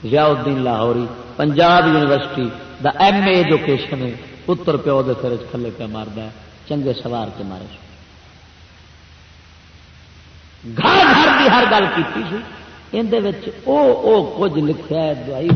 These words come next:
خدا دی کہ کی کچھ آندا ہوندا سی۔ اچھا، اس سور دے خلاف سکول جو پڑھے ہیں، ب-، ادھر تے، ادھر تے اشتہار پہ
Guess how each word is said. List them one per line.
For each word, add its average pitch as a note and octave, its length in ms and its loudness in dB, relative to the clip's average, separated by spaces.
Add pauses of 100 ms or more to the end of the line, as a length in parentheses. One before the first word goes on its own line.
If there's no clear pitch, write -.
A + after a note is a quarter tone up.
(140)
خدا D3 360 -2 (120)
دی D3 160 -2 (120)
کہ C3 80 -6 (120)
کی F#3 220 -6
کچھ D3+ 280 -4
آندا B2+ 320 -6
ہوندا G2 220 -10
سی۔ - 240 -16 (1300)
اچھا، B2+ 400 -4 (220)
اس G#3+ 160 2 (280)
سور F3+ 260 -2
دے D3+ 180 -4 (140)
خلاف B2 420 -2 (2250)
سکول D#3 340 -8
جو D#3 140 -6
پڑھے E3+ 320 -4
ہیں، B2+ 180 -8 (1300)
ب-، C3+ 160 -14 (320)
ادھر E3+ 340 -4
تے، D3+ 540 0 (760)
ادھر D#3+ 280 -2
تے E3+ 180 -4
اشتہار C#3+ 460 -4
پہ A3 80 -4